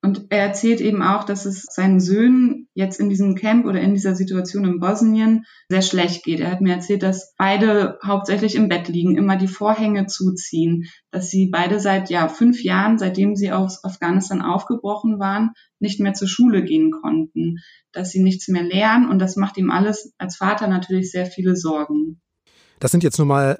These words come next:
Speaker 2: zwei Beispiele. Und da sind ja auch ganz unterschiedliche Schicksale und auch ganz unterschiedliche Antriebe von den Menschen. Aber alle eint ja eins, sie wollen weiter nach Kroatien in die E U. Dort wollen sie einen Asylantrag stellen und dann weiter nach Deutschland, manche auch nach Frankreich.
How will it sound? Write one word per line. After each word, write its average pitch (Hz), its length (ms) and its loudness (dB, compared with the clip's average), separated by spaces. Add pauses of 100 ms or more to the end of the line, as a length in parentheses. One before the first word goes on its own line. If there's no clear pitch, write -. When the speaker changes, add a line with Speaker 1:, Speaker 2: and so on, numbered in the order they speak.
Speaker 2:
zwei 139 480 0 (160)
Beispiele. 117 680 -4
Und 131 240 -2
da 120 80 2
sind 147 180 2
ja 135 120 0
auch 151 200 0
ganz 143 340 0 (120)
unterschiedliche 170 720 2
Schicksale 151 600 0
und 131 200 -4
auch 113 120 -4
ganz 120 200 -2
unterschiedliche 151 760 0
Antriebe 117 540 -2
von 104 160 -6
den 107 140 -4
Menschen. 127 340 0 (360)
Aber 123 260 -2
alle 185 300 2 (180)
eint 175 500 0
ja 131 420 2
eins, 151 480 -2
sie 123 140 -2
wollen 117 180 -2
weiter 147 280 0
nach 113 160 -4
Kroatien 160 560 -2
in 131 100 -4
die 117 220 -4
E 110 40 -4
U. 151 300 2 (380)
Dort 123 200 -2
wollen 131 160 2
sie 131 120 0
einen 120 240 -4
Asylantrag 170 580 0
stellen 156 320 2
und 123 160 -4
dann 120 300 0
weiter 120 480 0
nach 104 140 -8
Deutschland, 135 580 0
manche - 240 -4
auch - 40 -12
nach 107 140 -6
Frankreich. - 640 -10